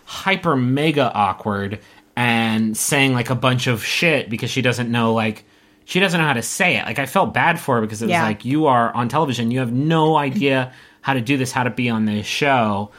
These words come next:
Speaker 1: Um,
Speaker 2: She was just self-aware enough to feel, like, weird about it.
Speaker 1: Yeah.
Speaker 2: Not like Ashley S, who, like,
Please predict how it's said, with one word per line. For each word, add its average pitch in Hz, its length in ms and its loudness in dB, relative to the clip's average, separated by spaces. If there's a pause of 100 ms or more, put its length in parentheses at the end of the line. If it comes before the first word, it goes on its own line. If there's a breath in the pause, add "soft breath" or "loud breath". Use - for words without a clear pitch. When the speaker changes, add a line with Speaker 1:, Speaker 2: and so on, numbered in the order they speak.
(320 loud breath)
Speaker 1:
Um, 107 520 2
Speaker 2:
She 294 200 0
was 277 180 -4
just 339 300 -2
self-aware 226 580 0
enough 190 240 -2
to 185 100 -6
feel, 180 680 -2 (880 soft breath)
like, 156 260 -2
weird 175 420 2
about 139 360 -4
it. 131 120 -4
Speaker 1:
Yeah. 214 220 0
Speaker 2:
Not 247 160 0
like 262 160 0
Ashley 196 400 0
S, 165 320 -2
who, 190 140 -2
like, 160 360 -2